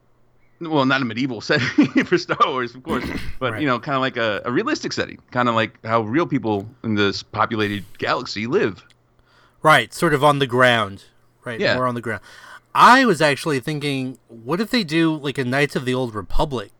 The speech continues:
Speaker 2: story?
Speaker 1: Yes.
Speaker 2: Because, I mean, it's, it's,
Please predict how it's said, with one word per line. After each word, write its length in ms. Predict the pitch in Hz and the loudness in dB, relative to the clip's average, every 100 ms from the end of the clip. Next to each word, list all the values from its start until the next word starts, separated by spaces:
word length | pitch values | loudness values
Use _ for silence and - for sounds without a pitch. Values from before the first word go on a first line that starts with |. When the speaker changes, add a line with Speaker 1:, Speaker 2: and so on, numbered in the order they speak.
| _ | _
Speaker 2:
story? 520 | - - 113 90 90 _ | -16 -12 -12 -12 -18 _
Speaker 1:
Yes. 960 | 98 113 131 139 135 135 117 - - - | 0 2 4 4 4 2 0 -4 -12 -10
Speaker 2:
Because, 720 | 135 160 147 131 113 110 139 - | -6 2 4 4 -2 -10 -18 -12
I 80 | 156 | -6
mean, 180 | 190 202 | -2 2
it's, 180 | 220 - | 0 0
it's, 140 | - | -2